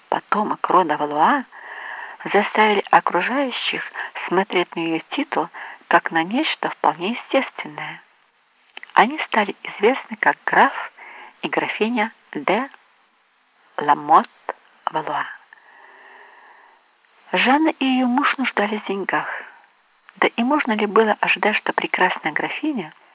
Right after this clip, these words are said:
потомок королевской династии Валуа, сможет жить на жаловании офицера жандармерии? Поэтому они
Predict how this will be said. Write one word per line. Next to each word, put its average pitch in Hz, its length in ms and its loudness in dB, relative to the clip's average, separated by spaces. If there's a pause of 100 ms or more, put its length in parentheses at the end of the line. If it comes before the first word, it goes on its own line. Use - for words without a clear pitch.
(300)
потомок 170 500 2
королевской 156 540 0
династии 170 500 -4
Валуа, 160 320 4 (880)
сможет 208 340 0
жить - 460 -2
на 156 180 0
жаловании 185 640 0
офицера - 440 -2
жандармерии? 240 880 -2 (1200)
Поэтому 196 680 2 (420)
они 151 280 6